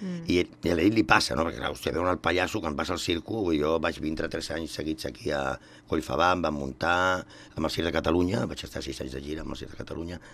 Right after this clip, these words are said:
Speaker 2: de pallasso, i la gent, gràcies a, a mi, molt bé,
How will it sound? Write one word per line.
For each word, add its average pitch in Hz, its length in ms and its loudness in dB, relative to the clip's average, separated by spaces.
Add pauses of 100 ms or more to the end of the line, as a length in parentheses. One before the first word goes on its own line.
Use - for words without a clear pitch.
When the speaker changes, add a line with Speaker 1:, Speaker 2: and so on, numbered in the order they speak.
(240)
Speaker 2:
de 80 100 2
pallasso, 87 440 0 (500)
i 98 100 4
la 85 80 6
gent, 95 220 6 (460)
gràcies 85 320 2
a, - 20 -4 (160)
a 76 80 0
mi, 92 240 4
molt 90 240 0
bé, 67 80 2